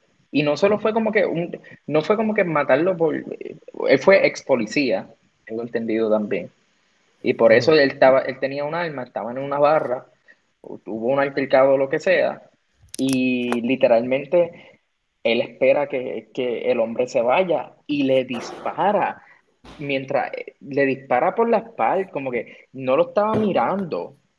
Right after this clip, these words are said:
Speaker 1: eh, el, el hombre no lo estaba mirando, Gregorio dispara y le siguen haciendo fuerza, lo arrestan, es una cosa asquerosa,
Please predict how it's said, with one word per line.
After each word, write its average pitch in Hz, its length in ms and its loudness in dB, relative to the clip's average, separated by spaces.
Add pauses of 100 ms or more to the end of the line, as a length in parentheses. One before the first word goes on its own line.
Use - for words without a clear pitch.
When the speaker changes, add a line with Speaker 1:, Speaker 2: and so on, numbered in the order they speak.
(100)
Speaker 1:
eh, 127 420 -4
el, 117 180 -8
el 123 140 -2
hombre 147 320 0
no 190 140 0
lo 196 60 0
estaba 190 300 0
mirando, 147 460 -2
Gregorio 131 580 2
dispara 139 520 0 (800)
y 139 120 -2
le 139 120 2
siguen 151 340 -2
haciendo 208 340 -2
fuerza, 175 320 -2
lo 170 120 0
arrestan, 156 500 -2
es 143 160 -2
una 202 160 0
cosa 214 200 -4
asquerosa, 165 1040 0